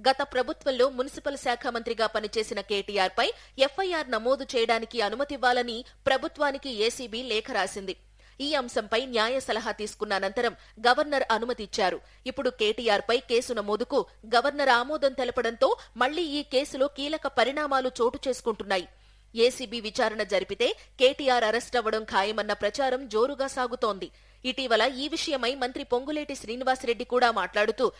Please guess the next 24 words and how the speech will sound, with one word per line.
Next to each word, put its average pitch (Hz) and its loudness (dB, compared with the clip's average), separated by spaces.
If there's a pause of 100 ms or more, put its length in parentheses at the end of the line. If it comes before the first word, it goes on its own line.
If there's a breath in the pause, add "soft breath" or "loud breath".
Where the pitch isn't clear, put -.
(220 loud breath)
కేటీఆర్ 240 2
ను 220 -4
అరెస్ట్ 226 -2
చేస్తామని 208 -2
స్పష్టం 247 -4
చేయడం, 233 0 (280 loud breath)
ఇప్పుడు 302 -4
దీనిపైనే 285 -2
చర్చ 269 -2
జరగడం 233 0
చూస్తుంటే 220 0
కేటీఆర్ 311 -4
అరెస్ట్ 254 0
ఖాయమనే 254 -2
సందేహాలు 220 0
వ్యక్తమవుతున్నాయి. 202 -2 (340 soft breath)
అయితే 208 -4
కేటీఆర్ 208 0
పై 214 0
కేసు 247 0
నమోదు 226 0
అంశంపై 220 0
చర్చ 269 -4
సందర్భంగా 240 -4